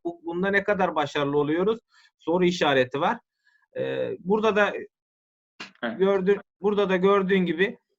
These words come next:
Speaker 1: yani Trabzon yine altı adamla, e, yani hücuma çıkmasını engellemeye çalışıyorlar. Burada da oyuncu pas alternatifi bulamadığı için uzun, e, oynamak zorunda kalıyor. Yani pas alternatifi yok. Aslında kaleciye dönebilir.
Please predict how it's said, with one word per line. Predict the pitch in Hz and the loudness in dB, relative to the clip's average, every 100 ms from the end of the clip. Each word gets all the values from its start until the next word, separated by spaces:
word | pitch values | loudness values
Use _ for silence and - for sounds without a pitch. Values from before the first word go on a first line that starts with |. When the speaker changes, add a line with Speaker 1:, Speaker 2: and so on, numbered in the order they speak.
| _ - | _ -2
Speaker 1:
yani | 170 165 170 | 2 2 2
Trabzon | 208 202 185 180 | 2 4 2 0
yine | 180 185 | 2 4
altı | 175 180 180 196 | 6 6 6 4
adamla, | 185 175 151 151 196 233 _ | 6 4 0 0 -2 -4 _
e, | 139 _ _ _ _ _ _ _ _ - | -20 _ _ _ _ _ _ _ _ -8
yani | 143 151 156 | -2 -2 0
hücuma | 180 175 185 180 | -2 2 4 2
çıkmasını | 180 185 180 175 190 | 0 -2 -2 -2 -2
engellemeye | 185 185 185 180 180 180 175 | 0 2 4 6 4 2 0
çalışıyorlar. | 156 143 185 226 196 190 | -2 -2 -2 0 0 0
Burada | 220 214 190 | 2 2 4
da | 170 - _ _ _ _ _ _ | 0 -2 _ _ _ _ _ _
oyuncu | 175 170 190 190 190 185 185 | 0 4 4 4 4 2 4
pas | 185 185 | 2 4
alternatifi | 175 175 180 180 175 185 180 | 0 2 0 0 -2 -4 -4
bulamadığı | 180 196 190 156 151 | 0 2 2 2 0
için | 143 - 240 - _ _ _ - | 0 -4 -10 -12 _ _ _ -6
uzun, | 190 180 196 185 - | -4 2 2 0 -2
e, | 170 165 160 | 0 2 0
oynamak | 151 165 156 143 135 | 2 0 0 -2 -2
zorunda | - 127 123 117 | 0 -2 0 -4
kalıyor. | 117 131 135 185 | -2 -2 0 -2
Yani | 170 143 147 | -2 -4 -2
pas | 160 160 | -2 0
alternatifi | 156 147 156 151 - 165 | 0 0 -2 -4 -4 -6
yok. | 139 | -4
Aslında | 135 - 139 | -6 -6 -4
kaleciye | 147 143 143 147 143 | -2 0 0 -2 0
dönebilir. | 143 127 104 101 127 | 0 -2 -2 -4 -6